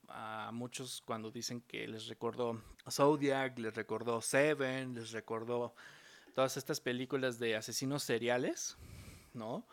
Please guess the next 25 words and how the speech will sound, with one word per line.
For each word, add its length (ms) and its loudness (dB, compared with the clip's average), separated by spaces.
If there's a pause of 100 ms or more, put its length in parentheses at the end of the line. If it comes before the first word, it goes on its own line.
(500)
Y 100 -2
que 120 0
pues 140 -2
sí, 180 -2
o 60 -2
sea, 260 -6
eh, 540 -14
este, 600 -2
eh, 320 -6
en, 260 -2
en 160 2
ningún 360 0
momento 340 -2
siento 320 -2
rebajado 520 0
el 140 -4
tono, 340 -2
¿no? 260 -6
Y 140 -6
que 120 -8
entonces, 560 -4 (640)
eh, 200 -12
vaya, 460 6
hasta 320 0
Saw, 300 8